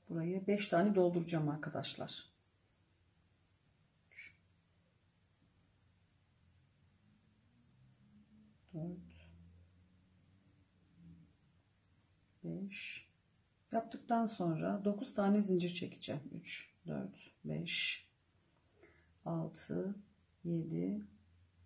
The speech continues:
sekiz, dokuz. Dokuz tane zincir çektim. Burada beşinci trabzanımın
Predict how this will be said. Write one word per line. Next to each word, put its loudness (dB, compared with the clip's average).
sekiz, -6
dokuz. -10
Dokuz -4
tane 4
zincir 4
çektim. -2
Burada 6
beşinci 6
trabzanımın 4